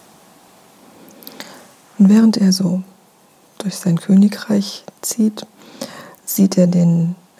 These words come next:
Rishi, den Weisen Durvasa, bev-, vor ihm stehen, mit verfilztem Haar und Staub auf dem Körper. Und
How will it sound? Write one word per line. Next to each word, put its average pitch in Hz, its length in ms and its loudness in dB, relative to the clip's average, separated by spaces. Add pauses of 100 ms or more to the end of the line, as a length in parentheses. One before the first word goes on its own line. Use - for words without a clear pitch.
Rishi, 185 440 2
den 170 240 0
Weisen 180 420 4
Durvasa, 170 720 -2
bev-, 208 280 -4 (320)
vor 196 160 -4
ihm 208 120 2
stehen, 240 320 -4 (540)
mit - 120 -20
verfilztem - 600 -8
Haar 190 380 2
und 180 260 -4 (380)
Staub - 400 -6
auf 175 140 -4
dem 175 180 0
Körper. 202 580 -2
Und 175 200 -4